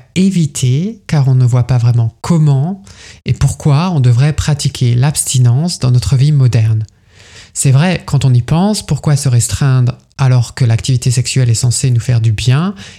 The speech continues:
et a tant de bienfaits au niveau physique et mental ? Après tout, le sexe diminue le stress,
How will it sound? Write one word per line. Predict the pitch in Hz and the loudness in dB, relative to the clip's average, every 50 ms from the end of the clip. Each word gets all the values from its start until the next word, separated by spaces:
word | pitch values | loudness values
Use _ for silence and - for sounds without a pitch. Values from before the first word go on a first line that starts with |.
| - | -8
et | - 131 123 | -4 -2 0
a | 117 | 0
tant | 123 - - 151 165 | 0 0 -2 -2 0
de | 160 139 | 0 0
bienfaits | 120 110 117 123 123 123 123 - 151 139 151 170 - - | 2 2 2 2 2 0 0 -2 -2 -2 -2 -4 -4 -2
au | 131 | 0
niveau | 117 117 110 113 139 143 | 0 2 2 2 0 0
physique | 143 - - 139 123 120 135 143 143 - - _ - | -2 -2 -2 -2 0 0 0 -2 -4 -8 -10 _ -4
et | 127 123 | -2 0
mental ? | 120 117 - - 110 107 110 - _ _ _ _ _ - - _ - - - - - - - _ | 0 0 0 -2 -4 -6 -8 -12 _ _ _ _ _ -20 -20 _ -20 -20 -20 -20 -20 -20 -12 _
Après | - 143 147 - - 143 | -4 -2 0 0 0 0
tout, | 127 - - 143 147 170 190 220 247 - _ _ _ - | 0 0 -2 -2 -2 -2 -2 -4 -8 -12 _ _ _ -4
le | 127 127 | -2 -2
sexe | 123 - - - 151 156 160 - - - - | 0 0 -2 -2 -2 -2 -4 -4 -6 -8 -6
diminue | - 123 120 123 147 151 143 135 123 | -4 -2 0 2 2 2 2 2 2
le | 113 110 | 0 0
stress, | 104 - - - - 143 160 208 247 262 - - - - | -2 -4 -6 -6 -4 -4 -4 -4 -6 -6 -6 -8 -8 -8